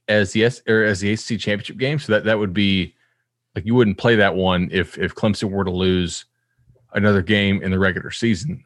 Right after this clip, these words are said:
I, I, I don't know who Clemson has left other, other than F S U, who we just talked about. They have,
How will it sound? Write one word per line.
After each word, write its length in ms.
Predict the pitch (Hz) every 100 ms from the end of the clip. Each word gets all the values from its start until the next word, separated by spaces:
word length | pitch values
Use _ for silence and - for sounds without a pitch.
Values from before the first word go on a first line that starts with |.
| -
I, 140 | 95
I, 240 | 76 101 113
I 40 |
don't 140 | 120
know 160 | 110 104
who 160 | 98 92
Clemson 460 | - 110 101 95
has 180 | 85 85
left 220 | 98 90
other, 220 | 92 98
other 160 | 101 95
than 120 | 90
F 140 | 90 85
S 160 | -
U, 160 | 95 85
who 40 |
we 80 | 85
just 160 | - -
talked 200 | 92 90
about. 300 | - 50 - _ _ _ _ _ _
They 120 | 95
have, 600 | 92 92 90 90 85 85